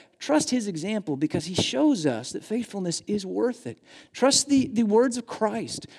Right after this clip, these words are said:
that fullness is found in him and in no one else.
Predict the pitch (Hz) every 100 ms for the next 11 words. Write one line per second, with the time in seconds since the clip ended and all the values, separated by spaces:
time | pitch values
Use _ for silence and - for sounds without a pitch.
0 | - 196 - - 214 277 285 190 - -
1 | 233 285 - - 226 254 220 226 226 202
2 | 240 190 190 196 196 214 214 196 220 175
3 | - - -